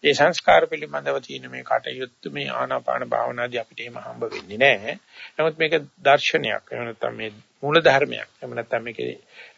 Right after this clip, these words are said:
බුදුරජාණන්සේ පෙන්නන උන්වහන්සේ දැකපු දේ දැක ගන්න පුළුවන් වෙන්නේ මේ ආනාපාන ආදී සතිය පිහිටුවගෙන යන ගමන් මේ කාරණා ඔළුවට දාගත්තොත්.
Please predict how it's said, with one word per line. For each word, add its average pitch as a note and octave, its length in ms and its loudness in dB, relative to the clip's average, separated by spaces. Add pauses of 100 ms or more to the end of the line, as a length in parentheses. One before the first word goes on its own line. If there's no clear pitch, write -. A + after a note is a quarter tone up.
(520)
බුදුරජාණන්සේ C3 680 -4
පෙන්නන C3+ 380 -4
උන්වහන්සේ B2+ 460 -4
දැකපු B2 400 -2
දේ C#3 220 2 (440)
දැක B2 160 -2
ගන්න D#3+ 360 4
පුළුවන් C#3+ 340 0
වෙන්නේ C#3 240 -10
මේ D#3 140 -2
ආනාපාන C3 520 0
ආදී A#2 360 -2 (1120)
සතිය B2 420 -4
පිහිටුවගෙන A#2+ 520 -4
යන A#2 240 -6
ගමන් C#3+ 400 6 (580)
මේ C#3+ 280 0 (120)
කාරණා B2+ 520 2 (540)
ඔළුවට C3+ 340 -6
දාගත්තොත්. - 500 -6